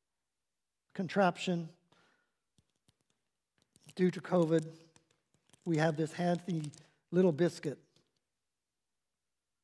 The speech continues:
And you have to put it aside and think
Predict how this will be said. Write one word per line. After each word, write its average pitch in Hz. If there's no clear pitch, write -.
And 208
you 202
have 214
to 240
put 254
it 240
aside 220
and 185
think 220